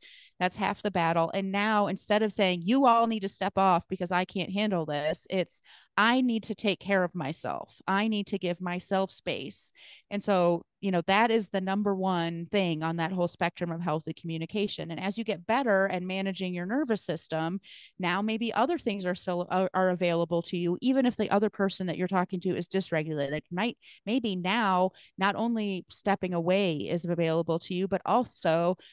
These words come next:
reflective listening might be available to you. So you can say, "I can see that you're really upset right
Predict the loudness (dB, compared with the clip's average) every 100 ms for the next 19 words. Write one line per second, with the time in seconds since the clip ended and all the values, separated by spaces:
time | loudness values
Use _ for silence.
0 | _ -2 -2 2 0 2 0 0 -2 -2
1 | -6 -4 -6 -4 -4 -2 -2 -2 -4 -6
2 | -4 -4 -4 -4 -4 -4 -6 -4 -2 0
3 | 0 -2 -4 -2 -2 0 0 2 2 0
4 | 0 0 2 0 -2